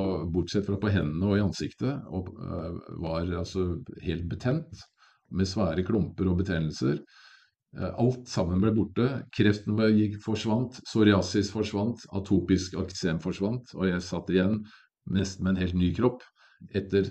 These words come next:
seks måneder på en sånn, eh, komplementær kur. Og da jeg var hos legen, eh, på Radiumhospitalet og sa, «Se, nå er jeg helt frisk.» Så sa han, «Ja, det er fantastisk hva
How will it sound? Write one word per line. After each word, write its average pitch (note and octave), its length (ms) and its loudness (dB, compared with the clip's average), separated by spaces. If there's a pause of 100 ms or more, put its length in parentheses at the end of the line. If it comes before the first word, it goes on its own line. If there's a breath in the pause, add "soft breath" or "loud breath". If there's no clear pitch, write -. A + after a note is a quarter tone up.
seks - 380 -6
måneder F2 420 -2
på E2+ 200 -4
en E2+ 120 -4
sånn, D#2+ 220 -4 (180)
eh, D2+ 300 -8 (180)
komplementær E2+ 720 -4
kur. D2+ 180 0 (880 soft breath)
Og F2+ 80 -4
da G2+ 140 6 (420)
jeg G2+ 220 2
var F#2+ 100 4
hos G2+ 160 4
legen, A2 460 4 (180)
eh, G2 360 -2 (100)
på G#2+ 100 2
Radiumhospitalet F#2+ 800 0
og - 20 -8
sa, F#2+ 160 0
«Se, G2+ 180 2
nå G2 220 2
er G2 80 0
jeg G2 140 2
helt G2 100 -6
frisk.» - 320 -2 (240)
Så G2+ 160 -2
sa F#2+ 140 -4
han, E2 100 -2
«Ja, G2 160 2
det F#2+ 140 4
er F#2+ 180 2
fantastisk F#2+ 560 -4
hva G2 80 0